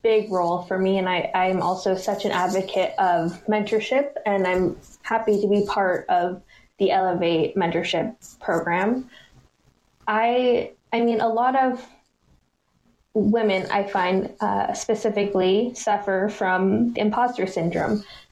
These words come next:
And for me personally, mentorship has really helped me in that regard. Anytime that I feel, you know, <laughs> inadequate or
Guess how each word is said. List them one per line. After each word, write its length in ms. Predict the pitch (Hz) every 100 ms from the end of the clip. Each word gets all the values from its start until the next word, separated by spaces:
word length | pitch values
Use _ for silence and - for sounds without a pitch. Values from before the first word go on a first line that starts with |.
| _
And 360 | 214 208 208 208
for 100 | 214
me 240 | 214 220 214
personally, 800 | 196 196 208 202 196 190 175 -
mentorship 680 | 196 196 208 - 202 208 - _ -
has 540 | - 202 196 196 - _ _ _ _ -
really 380 | 214 226 208 196
helped 260 | 190 180
me 100 | 185
in 120 | 175
that 220 | 180 175 185
regard. 540 | 175 175 185 196 196 - - _ _ _ _ _ _ 226
Anytime 760 | 233 240 233 - 202 196 190
that 100 | 190
I 180 | 185 190
feel, 420 | - 190 180 185
you 80 | 190
know, 220 | 175 185
<laughs> 40 |
inadequate 880 | 233 208 202 208 - - 196 - - - -
or 640 | 208 196 185 180 190